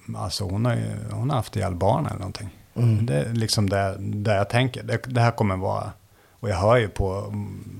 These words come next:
Speaker 1: på ytterbefälet eller, eller, eller på Per då, att han är ju liksom, det är inte hans normala röst.
Speaker 2: Nej.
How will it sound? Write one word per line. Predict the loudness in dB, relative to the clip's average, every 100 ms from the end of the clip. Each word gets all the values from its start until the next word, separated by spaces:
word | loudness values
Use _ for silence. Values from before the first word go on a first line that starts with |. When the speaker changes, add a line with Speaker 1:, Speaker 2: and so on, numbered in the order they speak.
| -16 -20 -6
Speaker 1:
på | -4 -2
ytterbefälet | -4 -4 -4 0 0 0 -2 -6
eller, | -6 -6 -4 -4
eller, | -4 -6 -8 -12 _ -20 -20 -20 -20 -20 -12 -2
eller | 0
på | 2
Per | 4 6 6
då, | 4
att | 0 0
han | 0
är | 2 2 0
ju |
liksom, | -2 -4 -6 -8 -12 -18 -20 -12
det | -2 0
är |
inte | 0 -2
hans | -2 0
normala | 2 6 6 6 2
röst. | 0 -2 -12 0 4
Speaker 2:
Nej. | 6